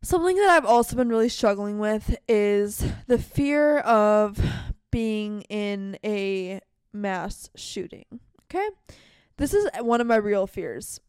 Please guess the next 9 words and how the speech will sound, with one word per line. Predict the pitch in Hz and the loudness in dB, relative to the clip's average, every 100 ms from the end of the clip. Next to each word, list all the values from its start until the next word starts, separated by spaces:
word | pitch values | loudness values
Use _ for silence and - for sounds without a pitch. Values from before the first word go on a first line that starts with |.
| _ | _
<clears throat> | 311 269 - - | -4 -4 -6 -4
And | 254 240 233 233 233 - - _ _ _ _ _ _ _ _ - | 0 2 0 -2 -8 -14 -20 _ _ _ _ _ _ _ _ -4
I | 254 | 0
just | 262 285 | 2 2
wanted | 311 320 | 0 -2
to | 302 | 0
talk | 214 208 | 0 0
about | 220 196 | 0 2
it | 202 233 | 2 0